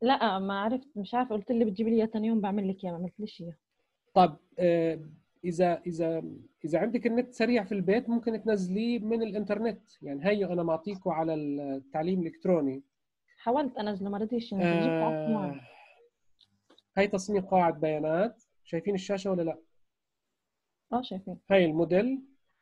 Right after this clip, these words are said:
Speaker 2: في عندكوا آخر حاجة، هاي البرنامج، هاي البرنامج الأول والبرنامج الثاني، بتنزلي هذا في الأول وبعدين بتنزلي هذا. وهي طريقة تنزيله على Windows عشرة، وهي طريقة تنزيله على Windows سبعة.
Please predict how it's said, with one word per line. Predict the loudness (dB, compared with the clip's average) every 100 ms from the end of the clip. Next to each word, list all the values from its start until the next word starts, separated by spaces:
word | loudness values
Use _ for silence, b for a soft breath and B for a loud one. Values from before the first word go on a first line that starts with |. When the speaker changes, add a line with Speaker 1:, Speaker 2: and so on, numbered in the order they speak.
| _
Speaker 2:
في | -4
عندكوا | -2 -2 -4 4 6 6
آخر | 4
حاجة، | -4 0 0 2 2 0 -2 _ _ _ _ _ _ _ 0
هاي | 2 2 -4 -16 _ _ _ _ -8
البرنامج، | 0 2 4 4 6 2 0
هاي | 0
البرنامج | 2 2 2 2 2
الأول | 0 0 0 0
والبرنامج | 0 0 2 0 -2
الثاني، | -8 -6 -6 -6
بتنزلي | -6 -4 -2 0 0
هذا | 2 0
في |
الأول | -4 0 0 2
وبعدين | 0 -2
بتنزلي | -2 -2 -2 -2 -8
هذا. | -8 -10 -12 _ _ _ _ _ _ -2
وهي | 2
طريقة | 4 6 6 4
تنزيله | 2 2 2 6 8 8
على | 4 2
Windows | 2 2 0
عشرة، | -2 -2 -6 -8 -4
وهي | -4
طريقة | -2 -2 -2 -6
تنزيله | -6 -4 0 0
على | 2
Windows | 2 0 -4
سبعة. | -4 -8 -8 -12